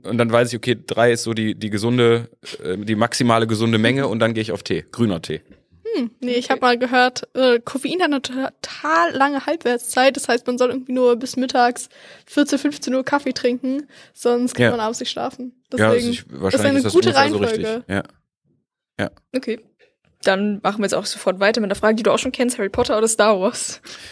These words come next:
Speaker 1: Genau, das haben wir ja bei mir im Radio schon,
Speaker 3: Mhm.
Speaker 1: äh, ausdiskutiert und damals habe ich, glaub ich, gesagt Harry Potter, ne?
Speaker 3: Ja.
Speaker 2: Mhm.
Speaker 1: Und ich würde auch dabei bleiben. Also ich find beides grandios,
Speaker 2: Mhm.
Speaker 3: Mhm.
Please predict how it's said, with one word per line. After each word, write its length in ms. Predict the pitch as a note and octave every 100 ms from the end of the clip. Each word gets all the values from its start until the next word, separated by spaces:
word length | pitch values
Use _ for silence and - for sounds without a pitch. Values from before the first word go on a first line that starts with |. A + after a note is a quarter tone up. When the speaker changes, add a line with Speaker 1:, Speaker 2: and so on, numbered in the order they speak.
| - _ _ _ _
Speaker 1:
Genau, 180 | A2 G2
das 160 | G2+ C#3+
haben 120 | C3+
wir 60 |
ja 60 | A#2
bei 100 | A2
mir 120 | A2
im 80 | G2
Radio 240 | F#2+ A#2+ C3+
schon, 160 | C#3
Speaker 3:
Mhm. 60 | C#3 A#2+
Speaker 1:
äh, 80 |
ausdiskutiert 760 | A#2 B2 - C#3+ - C3+ - D#3+
und 100 | G#2+
damals 300 | A2 C#3 C#3+
habe 100 | C3
ich, 80 | -
glaub 160 | A#2+
ich, 60 | C3
gesagt 260 | A#2 A#2+
Harry 160 | A#2 A2
Potter, 320 | A2 F#2+ D#2
ne? 220 | F2 E3 -
Speaker 3:
Ja. 160 | G#3+ -
Speaker 2:
Mhm. 300 | B3+ B3+ D#4 _ - - _ _ _ _ _
Speaker 1:
Und 380 | G#2 G2+ F#2 - -
ich 180 | F2 F#2
würde 220 | A#2 A#2
auch 320 | G2+ - - _ _
dabei 400 | F#2+ F#2 F#2+ F2+ - _ _ _ _ _ _
bleiben. 580 | F2+ F2 F2 E2 D2+ C#2
Also 140 | - F2+
ich 60 |
find 140 | - G#2+
beides 300 | G#2+ B2 -
grandios, 760 | - G2 G2 A#2 D#3+ - - _ -
Speaker 2:
Mhm. 300 | C4 B3 D4+ _ -
Speaker 3:
Mhm. 260 | G#3 G#3+